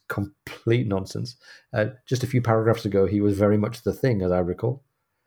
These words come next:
Even her daughters gainsay this a little bit. Frances cries, "Oh, Mamma," and reminds her that she'd said he was the most gentlemanlike man she'd ever seen, and so handsome. Missus Williams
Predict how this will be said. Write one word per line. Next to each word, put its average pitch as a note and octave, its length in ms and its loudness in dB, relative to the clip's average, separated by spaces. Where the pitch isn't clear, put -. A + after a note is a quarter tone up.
Even C3+ 240 8
her B2 100 10
daughters A2+ 680 2
gainsay G#2+ 360 4
this G2 160 0
a G2 40 0
little F#2+ 200 0
bit. G#2+ 180 -4
Frances B2+ 340 0
cries, G#2 360 0
"Oh, D3 80 6
Mamma," C3 960 2
and A2+ 140 2
reminds A2+ 420 6
her D#2+ 220 -4
that A#2+ 100 -8
she'd A#2+ 240 -2
said G#2 180 2
he A2 100 -2
was G#2+ 140 0
the A#2 60 2
most A#2 240 4
gentlemanlike G#2 680 2
man F2+ 220 -2
she'd G2 180 -4
ever G2 140 -2
seen, G#2 280 -4
and C#3+ 160 0
so G#3 340 0
handsome. G3+ 440 -4
Missus A2 260 -2
Williams A2+ 440 4